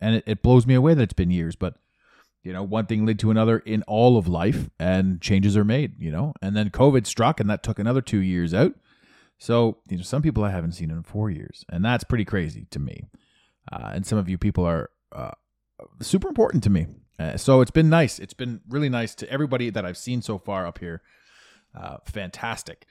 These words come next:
Thank you for sharing your time with me, and, and thank you for getting together. Now, the funny thing about that is, I've said this a thousand times to anybody getting started and to anybody doing their own thing.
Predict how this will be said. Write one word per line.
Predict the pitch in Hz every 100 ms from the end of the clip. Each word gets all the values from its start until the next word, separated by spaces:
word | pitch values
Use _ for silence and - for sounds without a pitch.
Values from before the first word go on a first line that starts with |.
| _ _ _ _ _ 139
Thank | 139
you | 113
for | 110
sharing | 113 113 110
your | 101
time | 110 113
with | 101
me, | 92 90
and, | 90
and | 76 85
thank | 90 90
you |
for | 82
getting | 85 87
together. | 85 92 80 87
Now, | 113
the | 117
funny | - 233 220
thing | 208
about | 196 190 190
that | 165 139
is, | 127 120 - -
I've | 123
said | - 143
this | 156
a | 135
thousand | 135 131 131
times | 127 107 90
to | 73
anybody | 113 120 123
getting | 120 117
started | - 98 92 87
and | 87
to | 82
anybody | 92 90 87
doing | 82 82 82
their | 80
own | 78
thing. | 78 78 -